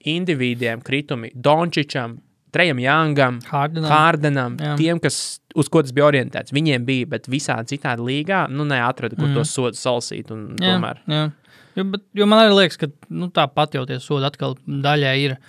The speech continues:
Speaker 2: Vai, vai tie spēlētāji tiešām ir tik tā, nu, nemanām pielāgojušies tam, ka viņi to joprojām atrod tos sodus. Tiešām tas pats Hardens, tāpat, nu, ga-, tāpat a-, atgriežas pie saviem tiem veciem niķiem un tos sodus tāpat,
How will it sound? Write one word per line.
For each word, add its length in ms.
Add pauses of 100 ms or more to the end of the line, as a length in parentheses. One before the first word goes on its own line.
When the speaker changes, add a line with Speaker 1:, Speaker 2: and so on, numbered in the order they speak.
(220)
Speaker 2:
Vai, 300
vai 140
tie 100
spēlētāji 400
tiešām 300
ir 60
tik 180
tā, 260 (520)
nu, 260
nemanām 600
pielāgojušies 640
tam, 160
ka 100
viņi 140
to 140
joprojām 540
atrod 300
tos 160
sodus. 360
Tiešām 300
tas 100
pats 220
Hardens, 380
tāpat, 320
nu, 360
ga-, 220
tāpat 340
a-, 300
atgriežas 380
pie 120
saviem 280
tiem 140
veciem 280
niķiem 360
un 140
tos 240
sodus 280
tāpat, 280